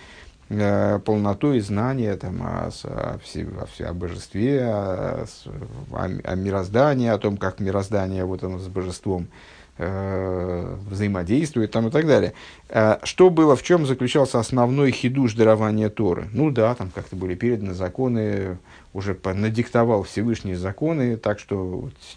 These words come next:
теперь не надо быть пророком, чтобы какие-то вещи, связанные с субботой, скажем, выполнять, а можно посмотреть в книжку и узнать, как Всевышнему хочется, чтобы мы себя вели. А, ну, главным хидушем было не это, естественно, а главным хидушем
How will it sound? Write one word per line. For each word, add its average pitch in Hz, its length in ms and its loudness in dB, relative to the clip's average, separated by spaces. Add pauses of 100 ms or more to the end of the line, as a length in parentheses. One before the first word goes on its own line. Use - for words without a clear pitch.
теперь 98 400 -2
не 98 180 -4
надо 98 240 0
быть 87 200 -6
пророком, 107 440 -2
чтобы 95 400 -6 (640)
какие-то 98 440 -2
вещи, 92 280 -2
связанные 92 360 -4
с - 40 -8
субботой, 98 380 -4
скажем, 90 320 -4
выполнять, 143 580 0
а 120 300 0 (260)
можно 151 260 0
посмотреть 117 400 0
в - 40 -16
книжку 214 340 0
и 107 40 4
узнать, 160 320 0
как 151 200 -2
Всевышнему 127 460 0
хочется, 127 360 -2
чтобы 104 220 -4
мы 104 60 0
себя 110 200 2
вели. 110 340 0 (720)
А, 104 300 6
ну, 107 80 0
главным 139 520 6
хидушем 175 540 0
было 208 260 2
не 196 220 0
это, 131 220 -2
естественно, 104 720 -6
а 110 60 -4
главным 135 400 2
хидушем 233 720 0